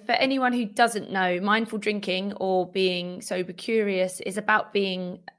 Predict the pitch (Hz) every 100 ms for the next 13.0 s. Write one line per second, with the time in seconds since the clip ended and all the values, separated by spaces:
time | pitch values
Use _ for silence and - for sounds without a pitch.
0 | _ - 185 185 170 208 208 202 196 190
1 | 180 185 180 170 160 165 165 165 - -
2 | - - 180 180 - 156 151 147 - -
3 | - - 175 165 160 160 - 170 190 -
4 | 202 202 185 - 175 170 165 170 - -
5 | - 175 165 165 - 175 190 175 180 196
6 | 196 185 - - 208 185 - - 208 208
7 | 202 - 196 214 202 190 190 190 180 -
8 | - 190 180 165 165 165 - 160 - 151
9 | - - 175 165 - - 147 147 156 -
10 | 165 165 175 156 - _ _ _ _ _
11 | 311 285 - - - - - - - _
12 | 185 180 175 170 170 - 202 196 190